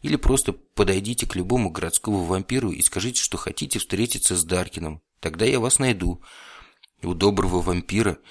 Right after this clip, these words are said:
Это заведение так называется? Интересное чувство юмора должно быть у хозяина. "До встречи", сказал низший вампир и, разбежавшись, перепрыгнул на соседнюю крышу. "Зак, ты что там застрял?" крикнул мне снизу Чес.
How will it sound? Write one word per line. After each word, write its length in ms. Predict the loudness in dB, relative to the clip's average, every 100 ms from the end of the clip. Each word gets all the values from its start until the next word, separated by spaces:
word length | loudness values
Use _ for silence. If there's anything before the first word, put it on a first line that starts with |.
| -20 -20 -4
Это 220 | -2 2
заведение 480 | 2 2 0 -2 0
так 220 | -2 -2
называется? 720 | 2 2 4 2 2 -2 -4 -10 -20 -10
Интересное 680 | -8 -4 -2 0 2 0 0
чувство 340 | 2 2 2
юмора 340 | 0 0 0
должно 400 | 0 0 0 -2
быть 180 | -2 -4
у 40 | -2
хозяина. 600 | 0 0 0 -2 -6 -12 -20 -18 -16 -16 -18 -20 -4
"До 180 | 2
встречи", 560 | 4 4 4 2 2 -2 -8
сказал 380 | -2 0 0
низший 340 | 0 0 -2 -2
вампир 480 | -4 -2 -2 -4 -6
и, 120 | -4 -2
разбежавшись, 680 | -2 -4 -2 0 2 0
перепрыгнул 540 | 0 -2 0 -2 0 -2
на 140 | 2
соседнюю 560 | 2 4 4 2 -2 -4
крышу. 480 | -4 -4 -4 -6 -12 -20 -20 -20 -20 _ _
"Зак, 400 | -2 -2 -4 -12 -12
ты 80 | 0
что 180 | 0 2
там 160 | 0 2
застрял?" 440 | 2 2 2 0
крикнул 400 | 0 -4 -2 -4
мне 120 | 2
снизу 360 | 2 2 -2 0
Чес. 400 | 0 0 -2